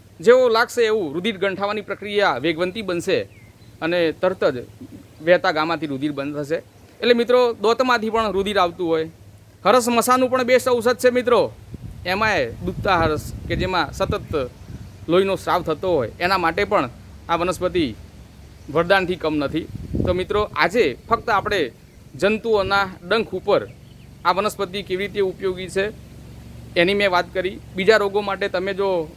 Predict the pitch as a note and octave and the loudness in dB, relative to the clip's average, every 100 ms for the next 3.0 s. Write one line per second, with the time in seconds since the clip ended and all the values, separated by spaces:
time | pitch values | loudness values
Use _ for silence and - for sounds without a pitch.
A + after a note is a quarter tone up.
0 | - E3+ F#3+ F3+ F3+ F#3+ F3+ F3 F3+ D#3 | -8 -4 -2 -2 -2 -2 -2 -2 -2 -2
1 | E3+ A3 F#3+ - - - E3+ F#3 F3+ E3+ | 0 2 0 0 -6 -2 0 2 0 -2
2 | F3+ F3 E3 D3+ D3+ D3+ D3 D#3 G3+ | -2 -2 -2 0 -2 -2 0 -2 -4